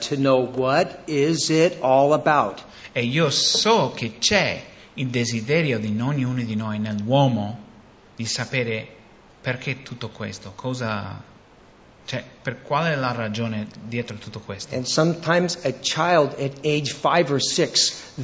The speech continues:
Speaker 1: they wanna know, "What is it all about? I wanna know while I'm here. What am I, what's this all about?"
Speaker 2: E tante volte semplicemente un bambino che ha cinque, sei anni
Speaker 1: I mean, I
Speaker 2: vuole
Speaker 1: could,
Speaker 2: sapere qual è la ragione della vita.
Speaker 1: I could only made it, make it to
Speaker 2: Qual è il
Speaker 1: age
Speaker 2: proposito della
Speaker 1: Yeah.
Speaker 2: vita?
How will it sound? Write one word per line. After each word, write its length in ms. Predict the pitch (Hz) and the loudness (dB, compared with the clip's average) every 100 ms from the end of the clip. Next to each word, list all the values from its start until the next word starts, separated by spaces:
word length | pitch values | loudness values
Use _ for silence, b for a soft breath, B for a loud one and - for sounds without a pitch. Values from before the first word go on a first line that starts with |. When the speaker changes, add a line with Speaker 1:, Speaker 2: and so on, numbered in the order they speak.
| 104 | 4
Speaker 1:
they 160 | 156 175 | 8 10
wanna 400 | 165 180 190 214 | 10 8 8 8
know, 320 | 165 139 143 147 | 10 10 10 6
"What 460 | 175 143 147 151 | -2 2 6 8
is 160 | 180 175 | 8 6
it 100 | 175 | 8
all 220 | 165 175 | 8 8
about? 340 | 135 123 - 156 | 6 4 4 0
I 40 | |
wanna 220 | 160 151 139 | 2 2 2
know 160 | 135 | 2
while 240 | 131 127 117 | 2 2 2
I'm 140 | 117 | 0
here. 180 | 120 120 | -2 -2
What 160 | 107 139 | 0 0
am 100 | 127 | 0
I, 120 | 123 156 | -2 -2
what's 240 | 147 - | -4 -4
this 180 | 135 - | -6 -4
all 160 | 117 | -4
about?" 300 | 113 104 95 | -4 -6 -8
Speaker 2:
E 80 | - - | -10 -4
tante 340 | 165 170 175 | -4 -2 -4
volte 760 | 147 143 139 135 131 127 - - - | -2 -2 -2 -2 -2 -2 -6 -14 -10
semplicemente 680 | - 139 139 143 131 120 | -4 -2 -2 -4 -4 -4
un 80 | 131 | -4
bambino 480 | 131 123 131 131 110 | -2 -2 -2 -2 -4
che 140 | 113 | -4
ha 160 | 104 101 - | -6 -8 -6
cinque, 380 | - 143 127 104 | -2 -2 -4 -6
sei 260 | - 139 | -4 -4
anni 400 | 127 110 107 113 - - - - - - | -4 -6 -8 -12 -16 -20 -20 -20 -20 -12
Speaker 1:
I 60 | 127 | -6
mean, 160 | 127 | -2
I 120 | 139 139 | 0 4
Speaker 2:
vuole 260 | 165 180 | 6 6
Speaker 1:
could, 20 | |
Speaker 2:
sapere 640 | 175 160 131 120 113 113 113 - - - - | 4 0 -2 -4 -4 -6 -10 -18 -20 -20 -12
qual 220 | 120 131 | -6 -4
è 160 | 170 139 | -2 -2
la 160 | 113 | -4
ragione 500 | 113 113 107 113 113 | -6 -6 -6 -6 -6
della 220 | 110 107 | -6 -6
vita. 360 | 104 104 104 98 101 - - - - - | -6 -8 -10 -12 -14 -20 -20 -20 -20 -10
Speaker 1:
I 120 | 143 147 | -6 -2
could 100 | 165 | 0
only 200 | 160 143 | 0 0
made 200 | 143 135 | 0 0
it, 180 | 143 - | -6 -6
make 260 | 147 147 143 | -4 -2 -4
it 60 | 131 | -6
to 60 | |
Speaker 2:
Qual 120 | - 147 | 0 2
è 60 | |
il 60 | 147 | 2
Speaker 1:
age 80 | 139 | 0
Speaker 2:
proposito 440 | 117 120 110 117 | -4 -4 -6 -8
della 240 | 107 104 | -8 -6
Speaker 1:
Yeah. 100 | 101 104 | -6 -8
Speaker 2:
vita? 180 | 98 | -10